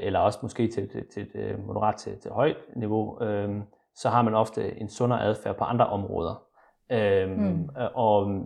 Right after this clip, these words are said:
Speaker 1: øh, måske også, øh, har nogle bedre sociale forhold, og, og så videre, så videre. Så der er mange ting i det her, som, men, men det lader altså til, at, at, at, at, at, at fysisk aktivitet har en, en positiv rolle. Og særligt hvis man ser over længere tid,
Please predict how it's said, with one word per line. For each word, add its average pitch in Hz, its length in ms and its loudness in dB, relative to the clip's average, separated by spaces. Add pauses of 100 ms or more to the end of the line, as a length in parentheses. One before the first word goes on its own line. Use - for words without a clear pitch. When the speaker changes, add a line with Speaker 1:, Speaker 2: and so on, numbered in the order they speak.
Speaker 1:
øh, 101 120 -4
måske 107 380 0
også, 110 260 -2
øh, 107 220 0
har 104 320 0
nogle 101 200 -6
bedre 107 160 0
sociale 110 340 -4
forhold, 131 680 4
og, 127 160 -6
og 127 100 -6
så 123 80 -2
videre, 127 180 6
så 123 100 -8
videre. 113 180 4 (340)
Så - 100 -6
der 117 80 2
er 117 40 2
mange 120 300 4
ting 123 240 0
i 101 40 0
det 98 140 -2
her, 101 240 -2
som, - 180 -10
men, 107 440 0
men 117 160 4
det 120 80 4
lader 131 220 8
altså 107 220 0
til, - 120 -4
at, 104 180 0
at, 98 160 -4
at, 101 100 -6 (380)
at, 117 120 -6
at, - 260 -8
at - 60 -10 (180)
fysisk 123 160 -2
aktivitet 101 380 0
har 104 220 -2
en, 98 180 -4
en 107 180 -6
positiv 123 340 0
rolle. 90 360 -2 (320)
Og 110 80 -10
særligt 131 320 6
hvis 110 360 -2
man 104 320 -2
ser 123 200 0
over 107 180 6
længere 123 340 4
tid, 120 400 0